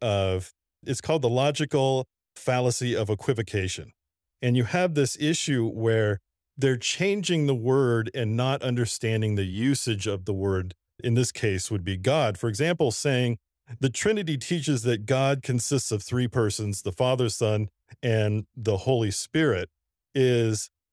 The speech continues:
very different than saying that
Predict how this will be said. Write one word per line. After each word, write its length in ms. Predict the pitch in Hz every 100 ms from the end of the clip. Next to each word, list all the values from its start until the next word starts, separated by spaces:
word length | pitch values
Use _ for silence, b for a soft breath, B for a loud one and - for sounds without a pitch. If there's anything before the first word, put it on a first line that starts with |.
| 123
very 500 | 101 123 175 175 147
different 580 | 110 151 151 135 113 110
than 160 | 110
saying 600 | 95 131 120 113 104 101 - _ _ -
that 600 | 117 117 113 107 104